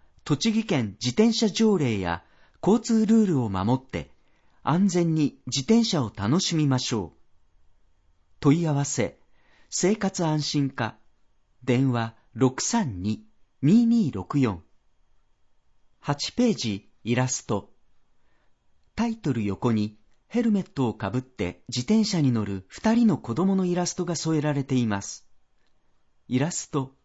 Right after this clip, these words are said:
終わり。栃木県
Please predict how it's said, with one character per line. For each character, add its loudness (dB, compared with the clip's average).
終 0
わ 2
り。 -12
栃 0
木 2
県 -4